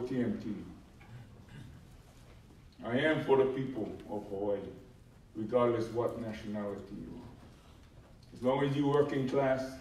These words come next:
you my people. That was back in the fifties of statehood.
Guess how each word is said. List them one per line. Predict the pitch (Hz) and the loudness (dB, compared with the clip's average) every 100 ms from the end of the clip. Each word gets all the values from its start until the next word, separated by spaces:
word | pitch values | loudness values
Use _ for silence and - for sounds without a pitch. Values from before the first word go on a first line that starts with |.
| - - - - - 104 | -16 -18 -20 -20 -12 -4
you | |
my | 107 107 | -2 0
people. | 104 107 - 90 85 - - - - - - - - - - - - - - - - - - - - - - - - - - - - - - | -2 -6 -8 -12 -14 -18 -20 -20 -18 -18 -20 -20 -20 -20 -20 -20 -20 -20 -20 -18 -20 -20 -20 -20 -20 -20 -20 -20 -20 -20 -20 -20 -20 -20 -4
That | - | 6
was | 131 127 131 | 6 6 6
back | 143 - - - - - - | 6 6 -2 -10 -16 -10 -2
in | 120 113 | -2 0
the | 110 110 104 104 104 - - - - - - - - - - - 104 101 | 0 2 0 -4 -12 -18 -20 -20 -20 -20 -20 -20 -20 -20 -20 -16 -12 -10
fifties | - 139 139 127 98 | -2 -2 0 0 2
of | 98 101 | 0 -2
statehood. | - 92 - - - | -6 -8 -8 -10 -12